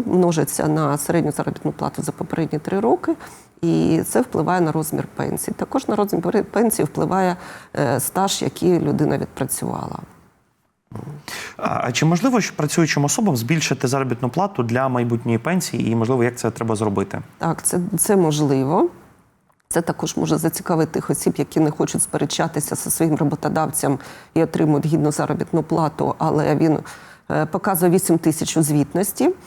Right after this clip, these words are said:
Speaker 1: Такі особи через веб-портал Пенсійного фонду можуть, е,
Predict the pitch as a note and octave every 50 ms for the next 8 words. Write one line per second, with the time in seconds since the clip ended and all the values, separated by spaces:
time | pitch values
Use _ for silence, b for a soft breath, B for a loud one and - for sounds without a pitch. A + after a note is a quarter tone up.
0 | B B B B B B B _ - F3+ F3 - D#4+ F4 E4+ - - F#3+ F#3 F3+
1 | F#3 F3+ F#3 - - F3 F3+ F3+ F3+ C4 - - F#3+ F#3+ - - F#3 A3+ - -
2 | D#3 D#3+ - - G3 G#3+ A3+ G#3+ F#3+ - - - D3 C#3+ C#3+ C#3 D#3 - E3 G#3
3 | C#4 D#4+ D4 D4+ D4 - - -